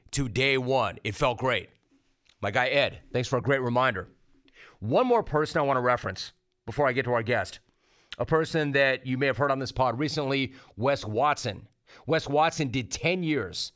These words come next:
in the penitentiary where he did extraordinary work on his mind and body, only to emerge as a multi, multi-millionaire in under five years' time, and is one of the most focused, disciplined dudes I've ever seen.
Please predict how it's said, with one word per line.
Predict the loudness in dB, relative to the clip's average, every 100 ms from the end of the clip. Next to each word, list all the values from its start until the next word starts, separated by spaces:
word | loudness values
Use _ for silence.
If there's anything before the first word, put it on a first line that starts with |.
| _
in | -8
the | 0
penitentiary | 0 0 -2 -2 -2 -2 -4 -8 -18 -20 -8
where | -4
he | -2 0
did | -2
extraordinary | -2 -2 0 0 0
work | 0 0
on | 0
his | -2 0
mind | 0 2 0
and | 0
body, | 2 2 2 -2 -4 -10 -16 -2
only | 0 0 -2
to | -2 -2
emerge | 0 0 0 0 -2
as | -2 0
a | -2
multi, | -2 -2 -2 0 2 2 0 -4
multi-millionaire | -2 -2 0 0 0 0 -2 -2 0 0 0 -4 -12 -2
in | 2
under | 2
five | 2 2 2
years' | 2 -2
time, | 0 0 0 -4 -10 -12 -2
and | -2
is | 0
one | 0
of | 2
the |
most | 0 -2
focused, | -2 0 2 0 -4 -8 -12 -4
disciplined | -4 -2 -4 -2 -2
dudes | -2 0 0
I've | 0
ever | -2
seen. | -2 -2 -4 -6